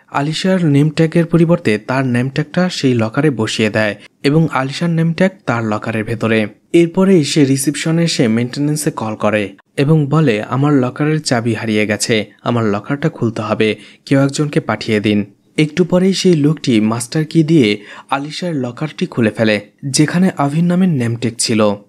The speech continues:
এরপরে আভি লকারে থাকা সেই ফটোগ্রাফগুলো দেখতে পায়, যেখানে দেখা যায় রাধিকা এবং আলিশা আগে থেকে একে অপরের পরিচিত, এমনকি তারা বন্ধু, ছোটবেলার বন্ধু। আভি বলতে থাকে, "আমি বুঝতে পারিনি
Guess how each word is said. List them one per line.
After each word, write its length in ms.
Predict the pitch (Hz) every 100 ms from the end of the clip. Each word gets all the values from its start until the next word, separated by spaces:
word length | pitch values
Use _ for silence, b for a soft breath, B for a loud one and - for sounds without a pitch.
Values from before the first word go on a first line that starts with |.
| -
এরপরে 400 | 160 147 185 190 -
আভি 300 | 147 170 120
লকারে 400 | 120 117 151 156
থাকা 280 | 156 185
সেই 160 | 175 165
ফটোগ্রাফগুলো 680 | - 127 135 135 139 147 147
দেখতে 320 | - 110 -
পায়, 260 | 113 107 101 - -
যেখানে 360 | 117 113 120 107
দেখা 300 | 104 - 147
যায় 280 | 151 104 101 B B B
রাধিকা 480 | 123 135 139 185 196
এবং 300 | 147 127 120
আলিশা 480 | 110 113 - 113 98 b b
আগে 220 | 117 113
থেকে 320 | 123 156 180 160
একে 220 | 117 131
অপরের 300 | 120 120 120
পরিচিত, 580 | 113 110 104 113 107 101 - B B
এমনকি 480 | 117 135 151 104 107
তারা 180 | 113 107
বন্ধু, 540 | 107 113 117 110 95 -
ছোটবেলার 480 | 143 135 113 107
বন্ধু। 560 | 98 101 98 113 101 92 _ _
আভি 220 | 131 147 165
বলতে 340 | 131 135 160
থাকে, 420 | 170 160 113 95
"আমি 200 | - 127
বুঝতে 360 | 113 117 117 143
পারিনি 340 | 151 160 165